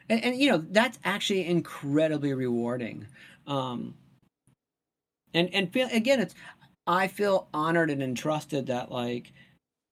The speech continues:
you know, the students care enough or, or, or they want,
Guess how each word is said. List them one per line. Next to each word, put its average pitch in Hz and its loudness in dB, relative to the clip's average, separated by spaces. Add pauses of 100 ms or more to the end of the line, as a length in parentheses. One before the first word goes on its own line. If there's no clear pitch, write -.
(360)
you 226 4
know, 151 2
the 147 -2
students 170 0
care 160 0
enough 147 0
or, 147 -6
or, 160 -2
or 160 0
they 143 2
want, 135 -2